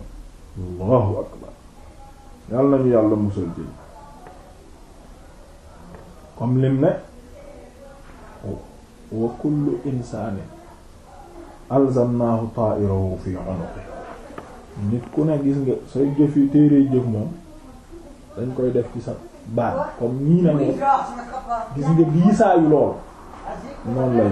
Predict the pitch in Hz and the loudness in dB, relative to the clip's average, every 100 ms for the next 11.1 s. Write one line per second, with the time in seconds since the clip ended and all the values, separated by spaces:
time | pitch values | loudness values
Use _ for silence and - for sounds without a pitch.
0 | 85 - - 240 247 254 - 247 247 240 | -2 -6 -10 -12 -12 -12 -14 -14 -12 -10
1 | - - 117 113 104 175 202 175 156 135 | -10 -8 -4 -4 2 4 6 6 4 4
2 | 104 87 - - - 202 262 277 254 220 | 2 -2 -8 -16 2 4 6 6 4 4
3 | 233 190 214 233 - - - - - - | 2 4 4 2 -6 -16 -16 -18 -18 -18
4 | - - 196 269 240 240 226 233 269 262 | -4 4 6 6 4 4 2 4 6 4
5 | 196 240 285 233 226 202 208 208 208 208 | 4 4 4 4 4 4 4 4 4 4
6 | 214 240 262 247 269 269 262 240 190 226 | 4 4 2 2 2 4 6 4 4 4
7 | 220 - 247 240 226 - 294 381 381 359 | 4 6 4 4 0 6 8 8 6 6
8 | 269 247 247 220 214 208 175 185 151 165 | 4 2 4 4 4 4 4 4 6 4
9 | 175 269 - - - 131 165 226 208 196 | 4 0 -2 -10 -2 4 4 4 2 2
10 | 196 208 208 220 214 214 233 233 240 254 | 4 4 4 2 2 0 2 2 4 4
11 | 269 | 2